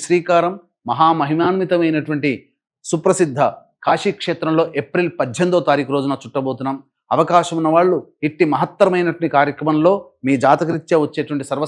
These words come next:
సమస్యలకి, అలాగే మీ యొక్క సంకల్పం నెరవేరడం కోసం సంకల్ప సిద్ధి, సర్వదోష నివారణ కార్యక్రమాలు అనేటువంటి జరిపించడం జరుగుతుంది. ముఖ్యంగా మృత్యుంజయ హోమం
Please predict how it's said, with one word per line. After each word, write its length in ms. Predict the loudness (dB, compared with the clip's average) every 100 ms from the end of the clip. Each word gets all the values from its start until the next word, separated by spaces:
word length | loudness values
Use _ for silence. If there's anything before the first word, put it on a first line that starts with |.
| -6
సమస్యలకి, 500 | -8 -6 -6 -4 -6 -8 _ -2
అలాగే 280 | 2 2 2 2
మీ 60 |
యొక్క 160 | 0 -2 -4
సంకల్పం 340 | -2 -2 -2 -2
నెరవేరడం 400 | 0 0 -2 -2 -4
కోసం 240 | -4 -4 -6 -10 _ -8
సంకల్ప 400 | -4 0 0 -2 -4
సిద్ధి, 240 | -6 -6 -2
సర్వదోష 420 | 0 2 2 2 0
నివారణ 320 | 0 0 -4 -2
కార్యక్రమాలు 480 | -4 -4 -4 -4 -4
అనేటువంటి 320 | -6 -8 -8
జరిపించడం 360 | -8 -8 -10 -6
జరుగుతుంది. 320 | -6 -6 -6 -8 _ _ -12
ముఖ్యంగా 380 | -8 -4 0 2 0
మృత్యుంజయ 500 | -4 -4 -2 0 2
హోమం 200 | 2 0